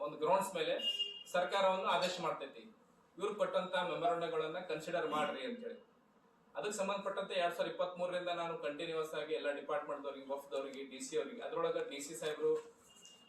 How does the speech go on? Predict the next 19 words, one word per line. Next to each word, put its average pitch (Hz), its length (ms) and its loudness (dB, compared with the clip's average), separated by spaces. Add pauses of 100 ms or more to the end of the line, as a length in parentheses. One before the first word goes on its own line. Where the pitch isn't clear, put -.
ಪಾರ್ಟಿ 139 280 4
ಅದಾರ್ರಿ, - 400 0 (100)
ಸರ್ಕಾರ - 300 2
ಪಾರ್ಟಿ 131 440 2
ಐತಿ, 120 360 -12 (260)
ಆ, 117 80 -4
ಮುನ್ಸಿಪಾಲ್ಟಿ 160 540 0
ಅವ್ರ 156 120 4
ಪಾರ್ಟಿ 135 280 0
ಅದಾರ, 117 200 0
ಅದ್ರೊಳಗೆಲ್ಲ 151 480 -2
ಅಪೋಸಿಷನ್ 160 500 0
ಪಾರ್ಟಿ 147 240 -2
ಮಾಡಿ - 180 -6
ನಾನು 170 460 -8 (460)
ಒಂದು 185 160 -2
ಫಾರ್ಮೇಷನ್ 170 480 2
ಮಾಡಿದಾಗ 156 340 0 (1300)
ಕೊನೆಯದಾಗಿ 196 880 4